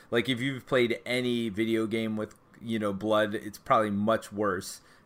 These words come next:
than the blood that they show here. I have a couple more things before I get into my final thoughts. I talked about the things can be time-based, day or night. There are also events that'll happen. It's a, something might say, "I'll meet you at six o'clock here."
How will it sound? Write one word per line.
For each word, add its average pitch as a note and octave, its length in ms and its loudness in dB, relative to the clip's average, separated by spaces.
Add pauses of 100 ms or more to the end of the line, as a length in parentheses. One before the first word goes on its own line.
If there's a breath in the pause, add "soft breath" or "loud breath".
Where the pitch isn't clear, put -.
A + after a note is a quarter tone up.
(120)
than A2 240 2
the G#2+ 120 0
blood G#2 380 2
that G2+ 160 -4
they G2+ 100 2
show F#2+ 300 -2
here. E2+ 380 -6 (140)
I G#3 80 8
have B3 120 6
a A#3+ 40 4
couple B3 260 6
more G#3+ 200 8
things C#3+ 380 4
before A#2+ 240 4
I C#3+ 60 10
get C#3 140 6
into C3+ 140 0
my A#2+ 140 4
final A2+ 320 2
thoughts. - 560 -4 (100)
I D#3 100 0
talked G#3+ 240 4
about D#3 440 4
the C3 100 -4
things E3 340 2
can D3 140 -4
be C3+ 100 -4
time-based, B2 680 0
day B2 160 4
or A#2+ 120 4
night. A2+ 320 0 (200 loud breath)
There E3 100 8
are E3+ 60 8
also G#3 320 6
events C3 320 2
that'll G#2+ 160 2
happen. F#2+ 320 -2
It's F#2 200 -8
a, A#2 360 2
something F3 420 0
might C3+ 260 2
say, C3 360 2
"I'll - 160 -4
meet E3 260 -2
you D#3+ 100 2
at C3+ 140 -2
six - 260 -8
o'clock D#3+ 420 2
here." A#2 480 -4